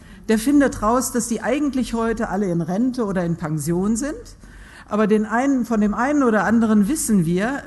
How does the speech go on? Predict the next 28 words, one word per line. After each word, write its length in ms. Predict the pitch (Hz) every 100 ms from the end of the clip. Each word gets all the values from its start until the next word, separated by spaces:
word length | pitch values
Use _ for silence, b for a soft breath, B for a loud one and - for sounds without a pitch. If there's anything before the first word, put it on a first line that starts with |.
| 180
dass 180 | 196
der 120 | - 196
genau 300 | 214 214 220
das 340 | 185 254 -
macht, 320 | 175 185 -
was 160 | 226 220
wir 180 | 247 -
eigentlich 460 | 254 285 254 247
von 180 | - 220
Liberalen 460 | 214 196 185 196 202
schon 220 | 202 190
immer 180 | 196 185
erwartet 540 | 160 143 151 175 -
haben. 320 | 180 175 185 - B B B B
Er 160 | 208
engagiert 520 | 214 214 190 175 196
sich 220 | - 185 208
nämlich 480 | 190 196 190 190
zusätzlich 800 | - 302 277 233 226 - 220 220 -
ehrenamtlich 920 | 214 196 175 160 175 185 208 226 -
auch 240 | 170 165
weit 320 | 165 160 196 -
über 520 | - 202 208 208 214 B B B
das 180 | - 175
normale 500 | 214 170 165 156 170
Maß 320 | 160 147 147
hinaus, 540 | 165 151 156 262 311 -
und 460 | - 233 233 -